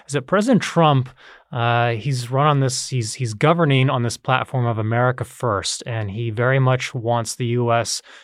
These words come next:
to source domestically. He views imports as a threat. Uh, whereas what's interesting about the Jones Act is that it actually makes foreign products more artificially more attractive.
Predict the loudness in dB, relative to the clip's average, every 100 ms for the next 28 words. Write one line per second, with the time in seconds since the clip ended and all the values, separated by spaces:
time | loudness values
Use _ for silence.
0 | -6 -4 0 2 2 0 -2 -2 -2 -2
1 | -6 -6 -6 -6 -6 -8 -4 0 0 -2
2 | -2 -2 -2 -2 -4 -6 -10 -10 -10 _
3 | -2 0 0 -6 -18 -20 -20 -20 _ -6
4 | -4 -2 2 2 2 -2 _ -20 -10 -6
5 | -2 0 0 0 0 0 0 0 2 2
6 | 2 0 -2 -8 -8 -6 -4 -4 -6 -8
7 | -6 -2 -2 -2 -2 0 2 2 0 -2
8 | -6 -8 _ -16 -4 0 0 -2 -2 2
9 | 2 2 -2 -6 -4 -2 0 -2 -2 -2
10 | -2 0 -2 -2 0 0 -2 -2 -2 -2
11 | -2 -6 -10